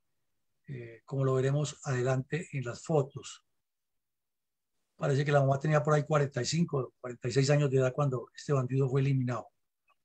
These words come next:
Bueno, y entonces hasta ahí para continuar, eh, desarrollando el ejercicio académico que estamos haciendo, decimos que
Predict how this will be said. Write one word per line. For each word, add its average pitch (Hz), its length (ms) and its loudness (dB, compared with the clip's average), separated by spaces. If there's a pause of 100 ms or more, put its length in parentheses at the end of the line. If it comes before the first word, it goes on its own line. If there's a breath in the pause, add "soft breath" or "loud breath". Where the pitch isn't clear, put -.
(240)
Bueno, 131 300 0 (1400)
y 214 340 6 (640)
entonces 190 560 8 (120)
hasta 160 360 8
ahí 156 220 6
para 156 280 4
continuar, 139 640 0
eh, 147 220 -2 (320 soft breath)
desarrollando 170 720 8
el 156 80 0
ejercicio 131 420 0
académico 139 540 2
que - 60 -10
estamos 147 280 2
haciendo, 135 380 0 (540 soft breath)
decimos 156 580 4
que 135 320 0